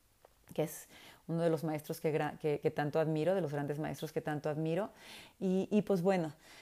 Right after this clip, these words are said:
eh, cerrar, cerrar, eh, el día de hoy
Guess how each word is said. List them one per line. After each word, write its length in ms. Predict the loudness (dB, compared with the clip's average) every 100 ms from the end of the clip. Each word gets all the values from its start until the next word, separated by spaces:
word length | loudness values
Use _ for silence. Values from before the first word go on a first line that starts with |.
| -10 2
eh, 640 | 4 6 6 6 4 2
cerrar, 540 | 4 6 8 8 8 2 -4
cerrar, 560 | 2 6 8 8 8 4
eh, 320 | 6 6 6
el 140 | 6 6
día 180 | 6 8
de 100 | 8
hoy 320 | 8 6